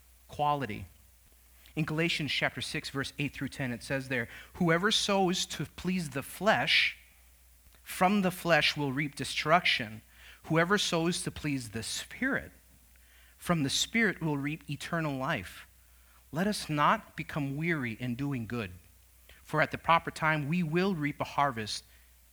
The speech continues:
if we do not give up." Therefore, as we have opportunity, let us do good to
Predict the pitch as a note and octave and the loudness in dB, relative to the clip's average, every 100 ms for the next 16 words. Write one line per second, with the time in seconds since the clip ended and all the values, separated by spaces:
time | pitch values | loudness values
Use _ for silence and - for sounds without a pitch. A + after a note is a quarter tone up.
0 | - C3 D#3 B2+ C3 C#3 D3+ B2 G#2 B2+ | -8 -4 -4 -2 2 2 2 -2 0 0
1 | G2+ - - - _ - _ _ - _ | 0 -6 -20 -20 _ -20 _ _ -20 _
2 | _ - - - - - - - - - | _ -20 -20 -20 -20 -20 -20 -20 -20 -18
3 | A#2 D3+ F3+ - A#2 A2 - C3+ D#3+ F3 | 0 2 2 0 -2 -4 4 6 6 4
4 | G3+ G3 D#3+ D#3 D#3 - D3 C#3+ - - | -4 -2 2 2 2 2 2 0 -8 -6
5 | E3 D#3+ G2 G2 - - - - _ B2+ | -4 -4 -6 -8 -12 -20 -20 -20 _ -2
6 | D#3 G3+ - - - - _ _ B2 C#3 | 0 0 -4 -12 -18 -20 _ _ -8 -4
7 | C#3+ B2 C3+ B2+ - - - C3 | -4 -2 -2 -4 -10 -10 -4 -6